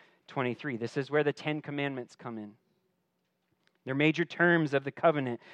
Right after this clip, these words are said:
Yahweh began the whole spiel by reminding them once again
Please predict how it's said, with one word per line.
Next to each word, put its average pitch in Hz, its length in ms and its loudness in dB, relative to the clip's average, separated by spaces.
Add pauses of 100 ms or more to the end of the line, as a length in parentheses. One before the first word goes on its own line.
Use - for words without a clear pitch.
(140)
Yahweh 165 320 8
began 165 720 6 (480)
the 135 80 -2
whole 175 220 2
spiel 202 480 6
by 165 100 12
reminding 175 560 8
them 156 180 6
once 170 260 4
again 175 600 6